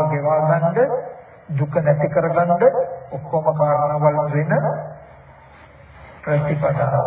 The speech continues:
ඒ ප්‍රතිපදාවට කිව්වේ මොකද්ද? ආර්ය අෂ්ටාංග මාර්ගය. ඒකට කියන සම්මා දිට්ඨිය.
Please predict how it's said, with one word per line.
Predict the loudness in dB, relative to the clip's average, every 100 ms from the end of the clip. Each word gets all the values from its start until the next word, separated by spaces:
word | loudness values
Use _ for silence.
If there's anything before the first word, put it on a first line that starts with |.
| -2
ඒ | -4
ප්‍රතිපදාවට | -2 -2 -2 0 0 2
කිව්වේ | 0 0 0
මොකද්ද? | 2 2 2 0 0 -4 -10 -16 -20 -20 -20 -20 -18 -18 -8
ආර්ය | 0 0 2
අෂ්ටාංග | 2 0 0 -2 2 0
මාර්ගය. | 2 2 2 2 2 4 4 2 -4 -6
ඒකට | -4 -4
කියන | -2 -2
සම්මා | 0 -2 0 0 0 0
දිට්ඨිය. | 0 -2 -6 -12